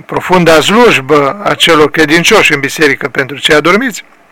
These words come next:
e, și astăzi au tot așa o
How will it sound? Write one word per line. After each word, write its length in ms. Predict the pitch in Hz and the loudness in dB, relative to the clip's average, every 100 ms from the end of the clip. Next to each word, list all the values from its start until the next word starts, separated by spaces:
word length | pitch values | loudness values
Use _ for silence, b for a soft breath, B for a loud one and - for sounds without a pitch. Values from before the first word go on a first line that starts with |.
| _ _ _ _ _ _ _ - - | _ _ _ _ _ _ _ -20 -10
e, 160 | 277 | -6
și 140 | - 175 | -2 2
astăzi 500 | 190 185 208 196 - _ B B B B B B | 2 2 -2 -4 -8 _ B B B B B B
au 160 | - 180 | 0 2
tot 220 | 180 - | 0 0
așa 300 | 156 - 156 | 0 2 4
o 380 | 143 160 175 | 4 4 4